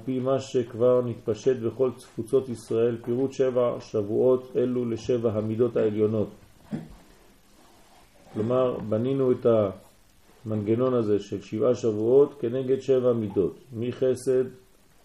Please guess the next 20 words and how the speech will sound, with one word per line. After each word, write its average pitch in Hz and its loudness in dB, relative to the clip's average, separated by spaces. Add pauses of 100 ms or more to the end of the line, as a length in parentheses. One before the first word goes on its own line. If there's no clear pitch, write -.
(120)
עד 117 2
מלכות. 110 -2 (1000)
חסד, 120 -4
גבורה, 104 0
תפארת, 127 0
נצח, 117 -8
הוד, 117 0
יסוד, 110 -4
מלכות. 104 -6 (1600)
מתחילים 104 -2
עם 107 -2
שבוע 107 2
ראשון 123 0 (960)
ומסיימים 113 0
בשבוע 98 0
האחרון, 110 -2
ביום 120 0
האחרון, 110 -2 (240)
חג 98 -2
השבועות. 101 -2